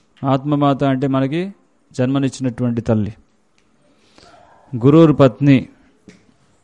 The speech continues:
గురువు యొక్క భార్య. పూర్వం ఏంటంటే గురుకులం ఉండేది. గురుకుల పాఠశాలలు ఉండేవి. గురు-, గురుపత్ని అంటే రా-, ఆ, బ్రాహ్మణి, ఆ, గురుమాతని కూడా, ఆ, తల్లితో చూడాలట.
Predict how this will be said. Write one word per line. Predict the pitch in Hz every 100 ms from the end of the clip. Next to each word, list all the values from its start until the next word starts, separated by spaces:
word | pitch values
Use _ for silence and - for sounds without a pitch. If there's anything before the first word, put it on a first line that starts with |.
| _ - 117
గురువు | 127 143
యొక్క | 151 135 135
భార్య. | 117 117 117 113 107 - - - _ _ _ _ _ - 135
పూర్వం | 143 151
ఏంటంటే | 143 147 143
గురుకులం | 131 143 160 156
ఉండేది. | 143 135 127 104 - _ _ _ _ _ _ _
గురుకుల | 127 131 151 143 135 123 - - -
పాఠశాలలు | 127 131 - 131
ఉండేవి. | 123 117 110 101 - - _ _ - - - _ _ -
గురు-, | 123 113 139 160 156 123
గురుపత్ని | 139 143 131 - 123 117 - _ -
అంటే | 120 120 135
రా-, | 117 117
ఆ, | 120 113 110 104 - 113 110
బ్రాహ్మణి, | 104 120 131 127 123 - - 123
ఆ, | 120
గురుమాతని | 117 127 143 139 131 135 131
కూడా, | 127 143 135 117 - _ - -
ఆ, | 123 - - - - -
తల్లితో | 123 131 135
చూడాలట. | 135 120 110